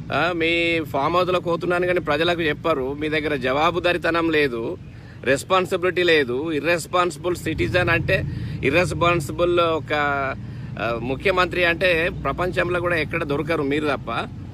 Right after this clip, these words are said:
ఆ, ఇంత ఇర్రెస్పాన్సిబుల్గా ఉన్న మీరు నెలకు నాలుగు లక్షల ఇరవై వేల జీతం తీసుకుంటున్నారు. ఇదా మీరు చేసే పని? ఆ, పత్తకు లేకుండా పోయి అస్తకస్తే తీన్మార్ మల్లన్న మీద పడ్డారేంటి?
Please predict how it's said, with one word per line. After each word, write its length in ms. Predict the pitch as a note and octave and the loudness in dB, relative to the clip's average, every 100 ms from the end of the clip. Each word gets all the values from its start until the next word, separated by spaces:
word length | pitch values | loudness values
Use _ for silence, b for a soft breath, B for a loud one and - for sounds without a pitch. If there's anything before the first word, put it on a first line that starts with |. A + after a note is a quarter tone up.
| B B B - | B B B -4
ఆ, 100 | C3 | -4
ఇంత 380 | D#3+ C#3+ E3+ E3 | -2 0 -2 4
ఇర్రెస్పాన్సిబుల్గా 960 | F#3+ E3+ F#3 E3+ F3+ F#3 D3+ F#3 F3+ E3 | 4 6 0 0 0 0 -2 -2 0 0
ఉన్న 320 | D#3+ F3 E3 | 2 2 2
మీరు 600 | C#3 D3+ F#3 F3+ B2+ E3 | 2 4 4 4 0 -2
నెలకు 580 | D3+ D#3 F3 F3 F3+ F#3+ | -2 0 -2 -2 -4 -2
నాలుగు 260 | F3 E3 F3 | 0 2 2
లక్షల 340 | D#3+ C3 E3 | -2 -2 -2
ఇరవై 200 | D#3 D#3 | -2 -2
వేల 240 | D3 D3 C3 | -2 -4 -4
జీతం 400 | C3 D#3+ F#3+ F#3 | -2 -2 -2 -2
తీసుకుంటున్నారు. 840 | F3+ - D#3+ - - - - - - - - - B2 | -2 -2 0 2 2 2 2 4 4 4 2 0 2
ఇదా 200 | D#3+ G3 | 4 6
మీరు 180 | F3+ D#3+ | 4 4
చేసే 340 | C#3 D#3 F3+ D#3+ | 2 4 2 4
పని? 280 | C#3+ E3 A3+ - - - - - - - | 4 4 4 2 2 2 2 2 2 4
ఆ, 200 | F3+ A3 - - | 6 6 6 6
పత్తకు 340 | - - G3 G3 | 6 6 6 6
లేకుండా 380 | G3 - - | 8 8 8
పోయి 460 | G3 G#3 G#3 F#3 F#3+ | 8 8 8 8 8
అస్తకస్తే 840 | G3 G3 - G3+ G3+ G3 G3+ G3 | 8 8 8 8 8 8 8 8
తీన్మార్ 340 | - G3 G#3 - | 8 8 8 8
మల్లన్న 300 | G3 G#3 G#3+ | 8 8 6
మీద 140 | G#3+ | 6
పడ్డారేంటి? 640 | G#3 G#3 G#3+ G#3+ A3 A3+ | 6 8 8 6 6 6